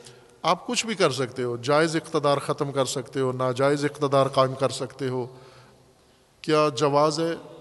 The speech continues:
نظریہ ضرورت کے اس وقت ضرورت ہے اس بات کی۔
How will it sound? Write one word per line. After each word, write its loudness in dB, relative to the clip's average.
نظریہ -2
ضرورت -4
کے -2
اس -8
وقت -6
ضرورت -4
ہے 0
اس -6
بات -8
کی۔ -20